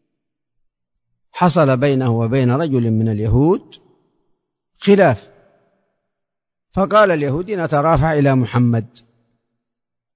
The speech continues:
لعلمه أنه يحكم بالحق ولا يأخذ الرشوة،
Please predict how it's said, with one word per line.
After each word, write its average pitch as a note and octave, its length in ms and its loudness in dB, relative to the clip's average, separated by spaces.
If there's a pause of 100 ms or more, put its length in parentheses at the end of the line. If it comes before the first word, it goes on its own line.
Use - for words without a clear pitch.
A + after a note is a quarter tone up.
(280)
لعلمه F3+ 560 0
أنه C#3+ 240 -4
يحكم C#3+ 320 -8
بالحق B2+ 440 -8
ولا C#3 240 -2
يأخذ B2+ 360 0
الرشوة، B2 440 -2